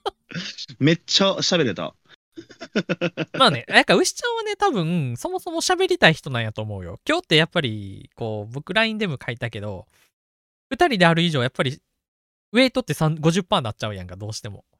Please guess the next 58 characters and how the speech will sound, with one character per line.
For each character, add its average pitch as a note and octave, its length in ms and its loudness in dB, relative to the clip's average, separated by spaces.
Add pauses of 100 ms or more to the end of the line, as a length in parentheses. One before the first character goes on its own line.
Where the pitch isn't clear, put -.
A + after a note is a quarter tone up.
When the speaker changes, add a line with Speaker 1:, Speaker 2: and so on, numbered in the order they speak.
(120)
Speaker 2:
う D3+ 60 -8
ん D3 40 -4
う - 20 -4
ん B2+ 40 -4
う - 20 -6
ん F#2 440 -6
う - 20 -8
ん。 - 20 -8
Speaker 1:
だ C4 100 0
か G#3 80 2
ら、 F3+ 220 4
多 G#3+ 120 4
分 D#3+ 140 0
い D#3+ 60 -2
つ A3 120 -8
も F#3 100 0
よ C#3+ 60 2
り A#2 240 -2
必 D#3 240 -8
然 D3 180 -2
的 C#3 200 -6
に B2+ 100 -4
喋 D3+ 240 0
る C#3 120 -2
量 C3 200 -4
が G#2 100 -6
多 B2 100 -4
く A2+ 120 -12
な G#2 100 -8
る G#2+ 180 -12 (180)
こ F3+ 80 0
と E3 360 -2
が、 F#3 240 4 (240)
多 A#3+ 120 0
分 E3+ 100 -2
楽 D4 240 -4
し - 80 -4
い E3 40 0
ん C3 40 -2
や G2+ 100 -4
と - 80 -14
思 F#2 120 -12
う。 G2+ 40 -10
牛 - 160 -10
ち - 60 -8
ゃ A2 40 -8
ん G2 40 -10
は G#2+ 80 -10
多 C3 100 -8
分 G2+ 100 -10
そ D3 120 -4
れ C3 100 -2
が。 A2+ 120 -8 (300)
Speaker 2:
そ G2 200 -2
う - 20 -2
ね。 A#2 340 2 (640)
Speaker 1:
は D3+ 80 0
い。 B2 100 -6